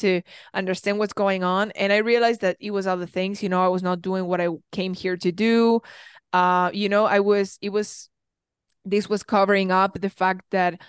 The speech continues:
I was still afraid of starting this project. You know, I was, you know, it was kind of a mask, you know, at some point it had to fall down, uh, fall down, sorry. Uh, but I wonder, you know, how was it for you in Germany? You think it was in general, how wo-,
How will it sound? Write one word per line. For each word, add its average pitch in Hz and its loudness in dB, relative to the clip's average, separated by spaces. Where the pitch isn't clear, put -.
I 190 -2
was 190 -2
still 185 -4
afraid 202 2
of 196 -2
starting 190 0
this 175 -4
project. 220 2
You 196 -4
know, 208 2
I 208 4
was, 254 -4
you 208 -10
know, 214 2
it 233 -6
was 240 -6
kind 254 -6
of 214 -4
a 190 0
mask, 190 -4
you 185 -8
know, 180 0
at 170 -2
some 185 -4
point 202 0
it 196 -4
had 185 -4
to 180 -6
fall 180 0
down, 180 0
uh, 175 0
fall 196 -2
down, 190 -2
sorry. 220 -6
Uh, 185 4
but 190 2
I 190 4
wonder, 233 0
you 180 -4
know, 185 -2
how 202 -2
was 202 -2
it 185 -8
for - -12
you 185 -6
in 180 -4
Germany? 160 -4
You 175 0
think 208 -2
it 202 -2
was 196 0
in 185 -4
general, 196 2
how 233 0
wo-, 233 2